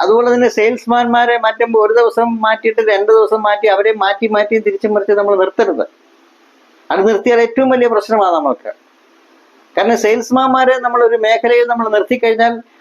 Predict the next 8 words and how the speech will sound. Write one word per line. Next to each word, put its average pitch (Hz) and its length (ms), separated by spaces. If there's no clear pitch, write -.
അവര് 214 240
കസ്റ്റമേഴ്സുമായിട്ട് 233 840
ഇന്ററാക്ട് 208 500
ചെയ്ത് 214 320
അവരൊരു, 208 680
ഒരു 190 340
മൂഡിൽ 220 340
വരുമ്പോ, 196 380